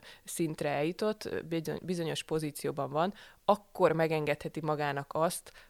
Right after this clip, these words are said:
hogy véleményvezérnek, influencernek, bárminek nevezze magát. És akkor szerint, így hiteles szerintem egy reklám, így hiteles az, hogy, hogy mellém áll egy, egy bármilyen cég, akivel,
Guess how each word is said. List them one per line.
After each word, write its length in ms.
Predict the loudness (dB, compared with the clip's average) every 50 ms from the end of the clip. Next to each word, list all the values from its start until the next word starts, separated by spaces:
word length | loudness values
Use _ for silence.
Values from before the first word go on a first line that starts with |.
| -10 -4 -2
hogy 160 | 0 0 2
véleményvezérnek, 1040 | 4 4 4 4 4 2 2 0 2 2 0 0 2 2 2 0 0 -2 -4 -4 -6
influencernek, 760 | -8 -8 -6 -4 -4 -4 -4 -4 -2 -2 -2 -2 -2 -4 -2
bárminek 500 | 0 2 2 2 2 -2 -4 -6 -6 -6
nevezze 420 | -6 -4 -4 -2 -4 -4 -4 -6 -6
magát. 480 | -6 -8 -8 -8 -6 -8 -8 -8 -8 -6
És 180 | -4 -4 -2
akkor 380 | 0 -2 -2 -2 0 0 0 2
szerint, 320 | 0 -2 -4 -4 -4 -6 -8 _
így 240 | -4 -4 -4 -4 -6
hiteles 420 | -8 -6 -2 0 0 0 0 -2
szerintem 420 | -2 -6 -6 -6 -6 -6 -6 -8
egy 120 | -6 -6 -4
reklám, 400 | -6 -6 -6 -8 -8 -8 -8 -6 -6
így 200 | -6 -6 -6 -6
hiteles 420 | -8 -6 -4 -4 -4 -4 -4 -4 -2
az, 280 | 0 0 0 0 -4
hogy, 200 | -6 -6 -6 -6 -8 -12 -18 -18 -16 -8
hogy 160 | -6 -6 -2 0
mellém 440 | 2 2 2 2 0 -2 -2 -2
áll 240 | -2 -2 -2 -2 -2
egy, 220 | -2 -4 -4 -6 -10 -20 -20 -20 -20 -18 -12
egy 280 | -10 -10 -10 -10 -14 -16 -14 -14 -12 -12 -14 -16 -18 -20 -20 _ _ _ _ _
bármilyen 640 | -2 2 4 6 6 6 4 2 2 2 0 0
cég, 440 | -2 -2 -2 0 0 0 -2 -2 -4 -12 -16 -20 -20 -8 -2 0
akivel, 680 | 0 0 0 -2 -4 0 2 4 6 6 6 6 4